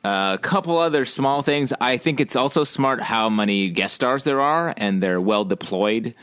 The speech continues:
Um, having Young Justice here is fun. Uh, the Shazam family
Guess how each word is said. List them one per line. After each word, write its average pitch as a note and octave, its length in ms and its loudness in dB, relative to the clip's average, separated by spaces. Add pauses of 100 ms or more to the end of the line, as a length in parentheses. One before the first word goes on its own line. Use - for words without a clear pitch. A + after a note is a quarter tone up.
(280)
Um, E2+ 420 -2
having G#2 280 0
Young F#2+ 240 -2
Justice A#2+ 440 -2
here A2+ 240 2
is G#2+ 140 -2
fun. G#2 440 0
Uh, E2+ 300 -2
the F2 80 -2
Shazam G2 580 0
family F2+ 720 -2